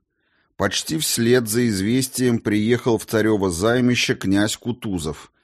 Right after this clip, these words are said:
и принял начальство над первой и второй западными армиями. Если единоначалие не могло совершенно прекратить несогласие между командующими армиями,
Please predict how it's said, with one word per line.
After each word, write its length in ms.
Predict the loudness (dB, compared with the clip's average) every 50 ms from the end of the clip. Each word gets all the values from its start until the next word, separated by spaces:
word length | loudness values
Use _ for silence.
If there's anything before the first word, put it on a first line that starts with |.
| _ _ _
и 80 | -6 -6
принял 460 | -4 -2 0 2 2 4 2 2 2
начальство 640 | 2 0 0 0 0 0 2 0 0 -2 -4 -2 0
над 280 | 0 0 0 -2 -4
первой 420 | -2 0 0 2 2 2 2 0 0
и 140 | -2 -4 -6
второй 440 | -4 -2 0 0 2 2 2 0
западными 640 | 0 0 0 -2 -2 -2 -6 -4 0 0 2 2 0 0
армиями. 680 | -2 -2 -2 -2 -4 -6 -8 -8 -8 -10 -10 -12 -14 -20 _ _ _ _ _ _ _ _ _ _ _ _ -6
Если 400 | 0 0 2 2 2 0 0 2
единоначалие 1160 | 2 2 2 2 2 2 2 2 2 2 2 0 0 -2 0 2 2 2 4 4 2 2 2
не 120 | 2 2
могло 400 | 2 2 0 0 0 0 0 0
совершенно 800 | 0 0 -2 -2 -2 -2 -2 -2 -2 0 0 0 2 0 -2 -2
прекратить 720 | -4 -6 -6 -6 -2 -2 -2 -2 -2 -2 -6 -6 -2 -2
несогласие 760 | -2 -2 -2 -2 -2 -2 0 0 0 0 0 -2 -4 -4 -2
между 380 | -2 0 -2 -2 -2 -4 -8 -6
командующими 880 | -4 -4 -2 0 0 0 0 -2 -2 -4 -4 -4 -4 -4 -4 -4 -4 -4 -2
армиями, 720 | 0 0 0 2 0 0 0 0 -2 -4 -6 -8 -10 -12